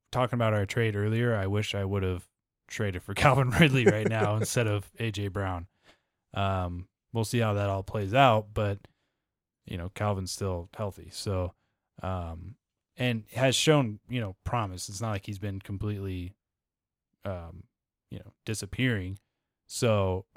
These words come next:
Speaker 1: um, anyways, I think good things to come for Calvin Ridley. I'm buying the twelve or more targets,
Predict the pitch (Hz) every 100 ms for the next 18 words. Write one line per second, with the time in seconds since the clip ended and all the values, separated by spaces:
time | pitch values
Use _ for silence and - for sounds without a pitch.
0 | - 101 95 92 131 127 107 123 123 117
1 | - - 123 120 123 110 104 104 113 104
2 | 107 98 104 98 101 101 101 98 - 117
3 | 117 110 117 110 101 98 - 101 98 95
4 | 92 92 87 87 -